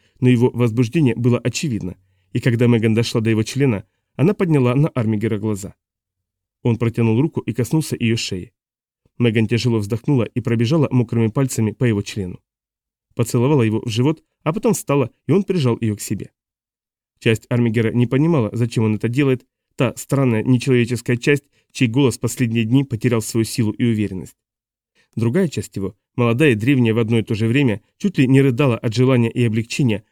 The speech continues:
когда он спустил её платье, оголив плечи, и зарылся лицом в её волосах. Меган сбросила платье совсем и залезла к нему в ванну. «Как давно это было?» прошептала она.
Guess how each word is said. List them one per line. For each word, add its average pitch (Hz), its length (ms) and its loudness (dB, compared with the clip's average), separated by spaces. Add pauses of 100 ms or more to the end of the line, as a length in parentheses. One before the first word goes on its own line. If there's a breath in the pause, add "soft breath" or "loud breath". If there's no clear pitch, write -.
(120)
когда 127 240 2
он 127 180 2
спустил 123 440 -2
её 117 160 -2
платье, 135 360 -2
оголив 113 400 -2
плечи, 147 360 -4 (200)
и 208 80 -2
зарылся 143 420 0
лицом 120 420 0
в 127 80 -2
её 117 200 2
волосах. 110 460 -8 (920)
Меган 123 300 2
сбросила 117 380 -2
платье 117 260 -2
совсем 147 460 -4 (180)
и 220 60 -2
залезла 127 400 2
к - 100 -12
нему 110 180 0
в 104 80 -4
ванну. 95 280 -8 (1000)
«Как 180 160 -4
давно 117 280 2
это 101 160 -6
было?» 95 280 -8 (260)
прошептала 110 540 -4
она. 98 200 -10